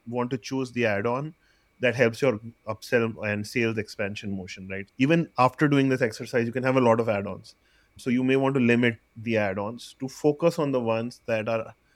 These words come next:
high R O I for your reps and your sales process. Like, I'm assuming if you're saying it's a direct sales motion,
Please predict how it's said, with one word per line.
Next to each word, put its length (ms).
high 360
R 220
O 120
I 180
for 340
your 240
reps 540
and 180
your 100
sales 300
process. 560
Like, 180
I'm 140
assuming 500
if 140
you're 140
saying 240
it's 180
a 60
direct 320
sales 200
motion, 440